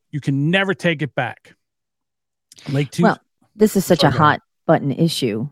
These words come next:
Speaker 2: that it, and it's highly emotional, and it's, it's, I mean,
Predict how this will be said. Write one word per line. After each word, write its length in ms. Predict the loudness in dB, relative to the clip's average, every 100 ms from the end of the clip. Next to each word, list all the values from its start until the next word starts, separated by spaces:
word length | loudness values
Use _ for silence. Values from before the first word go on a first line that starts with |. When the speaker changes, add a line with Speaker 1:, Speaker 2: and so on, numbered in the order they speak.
| _ _
Speaker 2:
that 200 | -2 0
it, 180 | -2 -2
and 120 | -2 -2
it's 160 | -2 -8
highly 500 | -16 0 2 4 4
emotional, 600 | 0 -2 -6 -10 -12 -10
and 200 | -8 -6
it's, 300 | -8 -10 -20 -8
it's, 400 | -6 -6 -8 -16 _ -4
I 40 |
mean, 280 | -2 -2